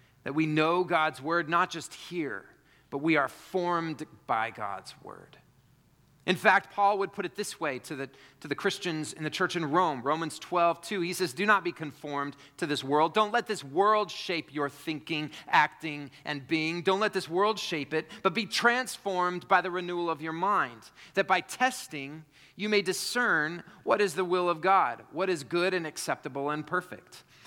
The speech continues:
Be transformed by God's Word, conformed not to the way of thinking and thinking of this world, but to the way and thinking of God, which is only accomplished through the work of His Word.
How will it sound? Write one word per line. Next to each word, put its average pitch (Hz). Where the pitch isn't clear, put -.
Be 151
transformed 165
by 170
God's 160
Word, 143
conformed 214
not 233
to -
the 226
way 196
of 170
thinking 208
and 175
thinking 185
of 156
this 156
world, 135
but 160
to 170
the 156
way 165
and 143
thinking 127
of 127
God, 127
which 143
is 135
only 170
accomplished 147
through 123
the 113
work 117
of 110
His 104
Word. -